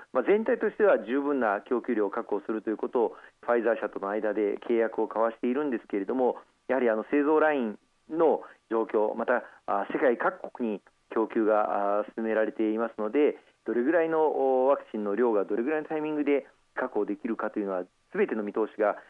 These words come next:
立っているわけでは、あ、ありません。したがって、限られた、あ、ワクチンの量で接種を行っていかなければいけないという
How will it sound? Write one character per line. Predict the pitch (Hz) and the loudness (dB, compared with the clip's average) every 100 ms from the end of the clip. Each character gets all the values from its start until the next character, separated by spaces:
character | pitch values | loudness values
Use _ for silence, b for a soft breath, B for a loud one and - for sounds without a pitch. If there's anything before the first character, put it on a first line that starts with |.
| B | B
立 | - 120 | -8 -6
っ | |
て | - | -2
い | 98 | 0
る | 95 | 0
わ | 98 | -2
け | 113 | -2
で | 113 | 2
は、 | 110 90 - 73 82 80 | 2 2 0 -6 -6 -6
あ、 | |
あ | |
り | 95 | -4
ま | 110 110 | -4 -4
せ | 117 | -4
ん。 | 101 b b b | -4 b b b
し | - | 0
た | 135 | 2
が | 135 | 2
っ | 135 | 2
て、 | - 131 B - _ | 2 2 B -16 _
限 | - 117 | -4 0
ら | 170 | 2
れ | 180 151 | 2 2
た、 | 190 160 92 - | 2 4 2 0
あ、 | 98 | 0
ワ | 120 | -2
ク | - | -4
チ | - | -8
ン | |
の | 101 | -2
量 | 104 127 117 | 2 2 4
で | 151 165 B B _ - | 2 2 B B _ -4
接 | 117 - | -4 -2
種 | 95 | -4
を | |
行 | - | -2
っ | 113 107 | -4 -4
て | - 110 | -4 -4
い | |
か | 101 | -2
な | 123 139 | -2 -2
け | 131 | 0
れ | |
ば | 117 | 0
い | 113 | 0
け | 131 | -2
な | 127 | -2
い | |
と | 117 | -2
い | 135 | 0
う | 160 | 2